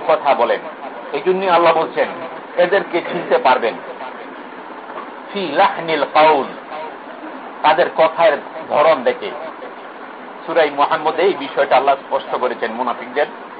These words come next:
এই পরিচিতিটা কিভাবে পাওয়া যায়। আল্লাহর মেহেরবানিতে আমি কোরআন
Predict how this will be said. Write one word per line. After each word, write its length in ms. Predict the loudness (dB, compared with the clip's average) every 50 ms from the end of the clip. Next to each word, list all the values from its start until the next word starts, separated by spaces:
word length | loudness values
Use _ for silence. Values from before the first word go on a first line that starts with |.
| -16 -14 -10 -4 -2
এই 120 | -2 -2 0
পরিচিতিটা 460 | 0 0 0 0 -4 -8 -4 -2 -2
কিভাবে 380 | -2 -2 -2 2 4 4 4 4
পাওয়া 280 | 4 4 4 4 4 4
যায়। 200 | 2 2 0 0 -6 -12 -12 -12 -12 -12 -12 -14 -14 -14 -14 -16 -16 -16 -18 -18 -18 -18 -18 -18 -18 -18 -16 -16 -16 -16 -16 -16 -16 -16 -16 -16 -16 -16 -14 -14 -14 -14 -14 -14 -16 -16 -16 -16 -16 -16 -16 -16 -16 -16 -16 -16 -14 -16 -14 -14 -14 -14 -14 -14 -16 -10 -4 0
আল্লাহর 280 | 2 4 6 6 4 4
মেহেরবানিতে 540 | 2 2 4 4 4 4 2 2 2 4
আমি 260 | 4 4 4 2 0 -4 -4 -6 -8 -10 -12 -12 -12 -12 -12 -14 -16 -16 -16 -16 -16 -16 -16 -16 -16 -16 -16 -16 -16 -16 -16 -16 -16 -16 -16 -16 -16 -16 -16 -12 -6 0
কোরআন 320 | 2 4 4 4 4 4